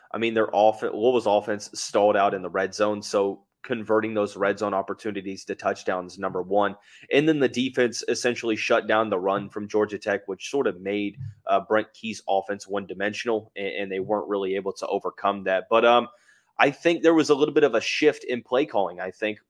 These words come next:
instead of going more so downfield, Brom drew up some routes to where got the ball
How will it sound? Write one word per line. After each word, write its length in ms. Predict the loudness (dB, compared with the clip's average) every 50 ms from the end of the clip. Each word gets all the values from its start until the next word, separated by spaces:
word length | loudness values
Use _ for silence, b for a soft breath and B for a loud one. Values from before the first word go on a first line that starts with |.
| _ -12
instead 400 | -10 -10 -8 -4 2 2 4 4
of 120 | 2 2
going 280 | 2 2 2 2 2 0
more 160 | 0 -2 -2
so 180 | 0 0 0 0
downfield, 600 | 2 4 2 2 2 2 2 2 2 2 0 -4 _ _ _ _ -4
Brom 500 | 0 4 4 6 6 4 2 0 -2 -8
drew 240 | -6 -2 2 2 2
up 140 | 2 0 -6
some 260 | -4 -4 -4 -2 -2
routes 420 | 0 0 2 2 2 0 -2 -8 -8
to 80 | -4
where 240 | 0 2 2 2 0 B B B B B B B B B _ 2
got 220 | 2 2 4 2
the 80 | 0 0
ball 380 | 4 4 4 6 4 2 0